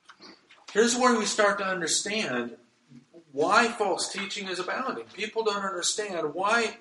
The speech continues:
why do I have to know the truth from error? You know, why do I have to know? What, how, why is it important? Because your very eternal destiny depends on it. God wants to be believed. And God has set forth the gospel of Jesus Christ,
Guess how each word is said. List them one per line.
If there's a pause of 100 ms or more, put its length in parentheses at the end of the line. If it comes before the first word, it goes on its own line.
(300)
why
do
I
have
to
know
the
truth
from
error? (1040)
You
know, (160)
why
do
I
have
to
know?
What,
how,
why
is
it
important? (240)
Because
your
very
eternal
destiny (160)
depends
on
it. (300)
God
wants
to
be
believed. (200)
And
God
has
set
forth
the
gospel
of
Jesus
Christ,